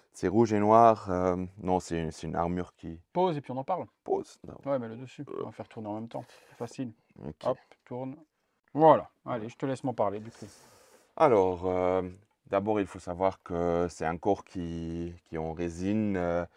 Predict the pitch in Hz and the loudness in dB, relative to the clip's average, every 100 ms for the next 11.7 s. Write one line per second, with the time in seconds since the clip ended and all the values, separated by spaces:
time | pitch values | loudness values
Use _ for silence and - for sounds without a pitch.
0 | _ - 85 80 80 92 87 85 87 87 | _ -6 -2 -2 -2 -6 -4 -2 -2 -2
1 | 90 87 82 87 - 85 80 82 110 127 | -2 -2 -4 -6 -8 -8 -4 0 -2 -2
2 | 87 80 80 80 82 80 80 80 - _ | -12 -12 -12 -12 -10 -10 -8 -10 -14 _
3 | _ _ 82 78 80 - 82 - 87 - | _ _ -8 -6 -6 -8 -12 -12 -16 -8
4 | 95 87 87 98 - _ 120 117 113 110 | -4 0 2 2 -2 _ -4 -4 -6 -2
5 | 120 120 120 92 90 87 87 90 117 - | -2 0 0 2 4 4 2 -2 -6 -12
6 | _ _ _ - 87 90 87 85 90 85 | _ _ _ -18 -4 0 2 0 -6 -10
7 | - 104 104 95 90 90 82 90 87 - | -4 0 4 6 6 6 4 -2 -4 -8
8 | - - 127 120 107 107 104 - 101 87 | -18 -8 -8 -6 -4 -4 -4 -6 -8 -8
9 | 82 95 95 101 101 - 95 87 82 82 | -6 -2 2 4 2 -4 -2 0 0 -2
10 | 85 85 - 85 87 95 104 92 - - | -6 -10 -10 -10 -8 -6 -8 -8 -14 -12
11 | - 101 98 90 85 85 | -4 -2 0 0 0 0